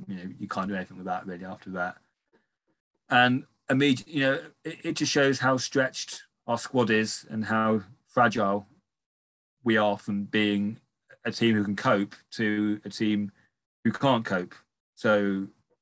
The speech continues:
the substitutions we made, we threw on Chiori Johnson, who's not an attacking player,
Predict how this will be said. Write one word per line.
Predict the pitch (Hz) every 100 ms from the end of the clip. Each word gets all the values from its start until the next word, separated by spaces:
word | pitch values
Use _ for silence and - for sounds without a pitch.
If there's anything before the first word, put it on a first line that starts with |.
| _ _ _ _ 143
the | 131
substitutions | - - - 120 107 107
we | 107
made, | 104 104 101 98 - _ _ _ _ _ _ _ _
we | 113
threw | 104 113 110
on | 104 104
Chiori | - 113 110 104
Johnson, | 107 104 104 104
who's | 104 120
not | 123
an | 95
attacking | 98 - 98
player, | 104 101 101